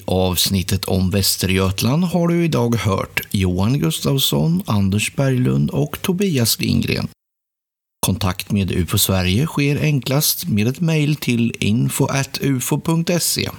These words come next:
ufo Sverige har en webbplats som heter ufo punkt se. Och vi finns även på sociala medier.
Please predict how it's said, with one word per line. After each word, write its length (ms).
ufo 180
Sverige 340
har 140
en 180
webbplats 540
som 160
heter 260
ufo 360
punkt 440
se. 320
Och 180
vi 80
finns 300
även 300
på 120
sociala 680
medier. 500